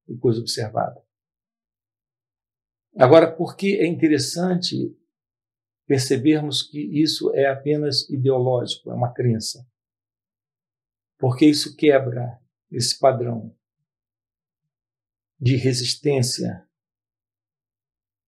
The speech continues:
de manipulação, de tentativa de escapar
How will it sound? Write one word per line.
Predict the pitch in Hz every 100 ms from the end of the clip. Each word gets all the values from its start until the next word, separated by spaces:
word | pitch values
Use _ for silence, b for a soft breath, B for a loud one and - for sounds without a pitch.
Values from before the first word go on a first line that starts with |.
| _ _ _ _ _ _
de | - 120 135 139 135 131 127 - _ _ _ -
manipulação, | 135 160 180 175 160 143 127 - 135 127 113 104 _ _ _
de | 139 131
tentativa | 127 151 156 127 - 170 156 127 - - _ _ _ _ _ _ _ _ _
de | 131 120 143 147 - _ -
escapar | - - - 139 - 143 131 123